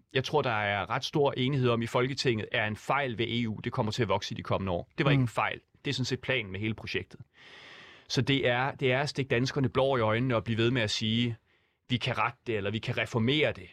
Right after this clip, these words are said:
Speaker 1: Hver gang nogen vil reformere E U, som den franske præsident vil i øjeblikket, ja, så ender det altid med, at vi får meget mere af det.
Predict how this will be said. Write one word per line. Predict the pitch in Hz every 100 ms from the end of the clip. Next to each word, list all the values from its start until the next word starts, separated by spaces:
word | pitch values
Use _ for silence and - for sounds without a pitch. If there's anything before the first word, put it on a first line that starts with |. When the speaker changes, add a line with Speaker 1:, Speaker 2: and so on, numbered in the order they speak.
| -
Speaker 1:
Hver | 139 147
gang | 131 117
nogen | 120
vil | 127
reformere | 113 101 104 117 143 113 110
E | 110
U, | 101
som | 113
den | - 104
franske | 113 120 -
præsident | 110 107 113 113
vil | 110
i | 107
øjeblikket, | 98 120 110 107 107 - - -
ja, |
så | 143 139
ender | 117 123
det |
altid | 110 107 117
med, | 110
at |
vi | 113
får | -
meget | 101 92 117
mere | 104 110 139
af | 151
det. | 185